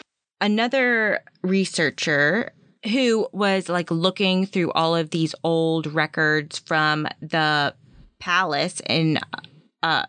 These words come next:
the, or the Kremlin Armory in Moscow, they said it was set into a gold egg with one diamond. When opened, revealed a lady's gold watch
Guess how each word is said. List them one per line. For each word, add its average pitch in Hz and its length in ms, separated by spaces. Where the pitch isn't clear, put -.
the, 180 180
or 196 160
the 180 100
Kremlin 180 760
Armory 156 580
in 143 120
Moscow, 147 840
they 196 200
said 202 220
it - 60
was 180 140
set - 420
into 214 580
a 175 320
gold 247 520
egg 180 480
with 180 160
one 165 420
diamond. 151 720
When 202 280
opened, 190 720
revealed 190 840
a 185 100
lady's 180 580
gold 165 320
watch 180 680